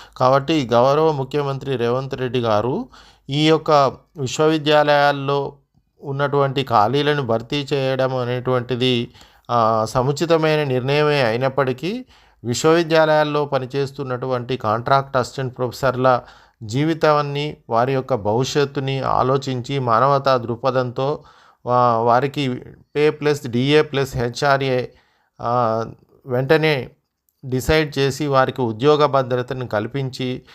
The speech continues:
ఆ, తదనంతరం మిగిలినటువంటి పోస్టులకు డైరెక్ట్ రిక్రూట్‌మెంట్ ద్వారా భర్తీ చేయాలని వారు,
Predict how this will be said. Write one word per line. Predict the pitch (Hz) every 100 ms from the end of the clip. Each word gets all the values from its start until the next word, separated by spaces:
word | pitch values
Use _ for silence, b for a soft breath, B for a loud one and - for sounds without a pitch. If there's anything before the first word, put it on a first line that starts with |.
| b b -
ఆ, | 117 123 120 120
తదనంతరం | 123 147 156 156 170 160
మిగిలినటువంటి | 139 143 165 160 156 147 139
పోస్టులకు | 135 135 131 135 135
డైరెక్ట్ | 123 117 123 135 131
రిక్రూట్‌మెంట్ | 127 131 123 127 117
ద్వారా | 117 117 120 117
భర్తీ | 101 101 135
చేయాలని | 123 127 117 117 113 113
వారు, | 107 104 110 110